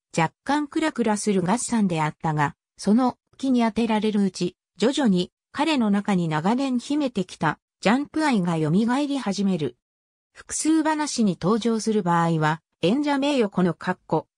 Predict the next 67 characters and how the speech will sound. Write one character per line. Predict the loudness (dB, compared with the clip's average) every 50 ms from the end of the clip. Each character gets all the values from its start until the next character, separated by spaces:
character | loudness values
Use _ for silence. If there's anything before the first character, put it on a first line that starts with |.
| _ _
内 | -2 0 0 2 2
に | 2 2 2 2 2
表 | 2 2 2 -2
記。 | -6 -8 -8 -8 _ _ _ _ _ _ _ _ _ _ _ _ -4
劇 | -2 -2 -2 -4 -6
中 | -8 -4 -2 0 0
で | 2 2 2
は、 | 2 0 0 -2 _ _ _ _ _ -2
登 | 0 2 2 2
場 | 2 2 2 2 0
人 | 0 0 0 2 2
物 | 0 0 0 0
の | 0 -2 -2 -6 _ _ _ _
う | 0 0 0
ん | 0 -2
ち | -6 -8
く | -6 -4 -2
語 | -2 -2 -2 -2 -2 -2
り | -2 -2
の | -2 -2
際 | -2 0 0 0 2
に、 | 2 0 0 -2 -4 _ _ _ _ -4
時 | -2 -2 -2 -2 0 0 2
折、 | 2 2 2 0 -2 -4 _ _ _ _ -4
ジ | -2
ャ | -2 -2 -2
ン | -2
プ | -2 0 0 2
の | 2 2 0 0
歴 | 0 -2 -2 -2 -2
代 | 0 0 0 0
連 | 0 -2 -2 -2
載 | -2 -4 -4 -4 -2
作 | -4 -4 -6 -6 -8
品 | -4 0 0 2 2
を | 2 2
描 | 2 0 0 0 0 0
い | 0
た | -2 -2 -4 -4 _ _ _ _ -2
経 | 0 0 0 0
験 | 0 -2 -2 -2 0
の | 0 0 0
あ | 2
る | 2 2
漫 | 2 2 2 2 2
画 | 0 0 0
家 | 0 0
の | 0 0 0 -2 _ _ _ -4
連 | -2 -2 -2 -2
載 | -2 -2 -2 0 0
に | 0 0 0
お | -2 0
け | 0 0 2
る | 2 2
エ | 0 0
ピ | -2 -4
ソ | -6 -2 0 0 2
ー | 2
ド | 2 2
や | 2 2
す | 0 -2 -2 0
ご | 0 2 2 0
い | 0
テ | -2 -4 -6 -2
ク | 0 0
ニ | -2
ッ | -2